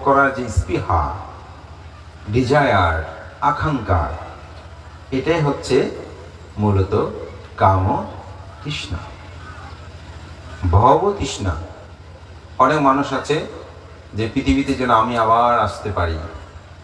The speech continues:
আমি যেন আবার স্বর্গে যেতে পারি, আমি যেন আবার ব্রহ্মলোকে যেতে পারি। এরকম অনেক সময় স্বামী স্ত্রী প্রার্থনা করে, আমরা যেন জন্ম জন্মান্তরে আবার আমাদের দেখা হয়, এরকম আমরা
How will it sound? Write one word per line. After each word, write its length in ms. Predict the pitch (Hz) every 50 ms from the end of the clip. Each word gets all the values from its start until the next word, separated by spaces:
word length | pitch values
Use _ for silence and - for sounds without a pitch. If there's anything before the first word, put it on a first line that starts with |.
| - - - - - - - - - - - - -
আমি 120 | 113 113 117 117
যেন 120 | 120 120 113 110 110
আবার 240 | 107 110 113 113 113 - - -
স্বর্গে 280 | 139 120 113 107 113 101 98
যেতে 180 | 92 - 95 87
পারি, 200 | 87 87 82 80 78 82 - - - - - - - - - - - - - - - 117
আমি 120 | 117 123 127
যেন 100 | 127 120 117 110
আবার 240 | 107 113 117 120 120 120 110
ব্রহ্মলোকে 480 | 110 110 107 110 117 113 110 104 - 104 90
যেতে 160 | 87 - 95 - -
পারি। 200 | - 78 73 76 78 - - - - - - - - - - - - - - - - - - -
এরকম 260 | 117 123 123 - 113 - - 123
অনেক 160 | 120 123 127 127 -
সময় 200 | - 135 117 117 -
স্বামী 200 | - 127 123 127 120 -
স্ত্রী 160 | - - 120 104
প্রার্থনা 380 | 104 101 - - - 104 98 92 92
করে, 160 | 92 90 87 82 82 - - - - - - - -
আমরা 220 | 117 117 123 123 127 123
যেন 100 | 123 123 123 113 110
জন্ম 200 | 110 110 107 110 110 104
জন্মান্তরে 500 | 107 107 104 104 104 104 98 98 101 101 101 101
আবার 220 | 104 110 117 117 110 110
আমাদের 240 | 107 98 92 95 95 90 -
দেখা 200 | 85 82 - 87 82 82
হয়, 200 | 80 76 73 73 76 78 - - - - - - - - - - - - -
এরকম 240 | 120 123 123 - 120 120
আমরা 160 | 123 135